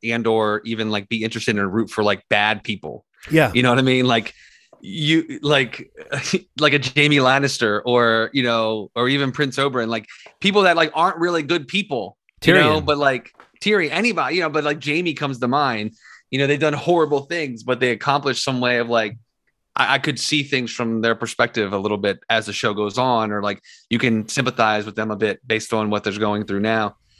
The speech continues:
Speaker 1: But yeah, there you can see that mo-, in mo-, in motion, like you're talking, um, with some of these characters already, um, specifically with Daemon. But,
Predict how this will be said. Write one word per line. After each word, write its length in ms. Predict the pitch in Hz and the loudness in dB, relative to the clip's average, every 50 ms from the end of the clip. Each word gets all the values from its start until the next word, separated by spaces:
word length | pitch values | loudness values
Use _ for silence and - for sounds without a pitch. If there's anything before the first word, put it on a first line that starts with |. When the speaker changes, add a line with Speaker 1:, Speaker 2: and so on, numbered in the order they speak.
| _ _ _ _ _ _ _ | _ _ _ _ _ _ _
Speaker 1:
But 140 | - 117 120 | 0 2 2
yeah, 180 | 120 117 107 98 | 2 2 0 0
there 200 | 98 131 127 120 | 0 0 0 0
you 160 | - 139 131 | 0 -2 -2
can 100 | 139 131 | -2 -2
see 280 | 123 - - 165 151 135 | -2 -2 -2 -2 0 2
that 260 | 135 131 123 113 120 | 2 2 2 2 0
mo-, 300 | 131 127 127 131 135 139 - | 0 0 2 2 2 0 -2
in 220 | 131 123 123 120 117 | -4 -4 -2 -2 0
mo-, 160 | 123 127 - - | -2 -2 -4 -4
in 160 | 123 120 117 | -4 -2 0
motion, 500 | 117 117 123 131 - - 117 107 104 98 | 0 0 0 -2 -2 -4 -4 -4 -6 -6
like 220 | 104 104 101 - | -6 -8 -6 -6
you're 100 | 104 104 | -6 -4
talking, 640 | 98 120 113 104 101 - 104 101 101 98 98 95 98 | -2 0 0 0 0 -2 -4 -4 -4 -4 -6 -8 -6
um, 240 | 104 104 101 98 95 | -6 -6 -4 -4 -4
with 140 | 98 101 - | -6 -6 -6
some 200 | - - 120 117 | -4 -2 -2 -2
of 60 | 110 | -2
these 160 | 104 98 - | -4 -6 -6
characters 400 | - 143 123 113 110 - 101 98 | -2 0 0 0 0 0 -4 -4
already, 500 | 101 95 90 113 127 113 98 92 98 - _ _ _ _ _ _ _ _ _ _ - | -4 -2 0 0 0 0 -2 -4 -10 -12 _ _ _ _ _ _ _ _ _ _ -8
um, 200 | 107 104 101 98 | -6 -6 -6 -6
specifically 540 | - - 107 - 120 107 101 101 - 95 | -8 -8 -6 -4 -4 -4 -4 -4 -6 -6
with 220 | 92 95 95 92 - | -6 -6 -8 -8 -6
Daemon. 320 | 98 101 95 95 92 98 | -6 -6 -4 -6 -6 -6
But, 240 | 95 101 98 - | -6 -6 -6 -6